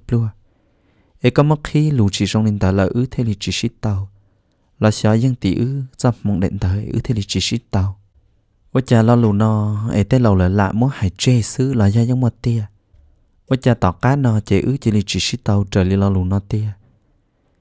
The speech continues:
Giờ lại cú chỉ lý muốn lo lù nó cho là xa, tao muốn thằng cậu ta lúc xong nó,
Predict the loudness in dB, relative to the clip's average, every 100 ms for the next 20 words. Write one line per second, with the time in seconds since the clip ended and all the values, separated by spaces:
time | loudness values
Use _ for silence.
0 | _ 2 4 4 0 2 2 4 2 2
1 | 2 2 2 2 0 0 -2 -2 0 0
2 | -2 -2 0 0 0 0 -2 0 0 0
3 | -4 -6 -4 -4 -6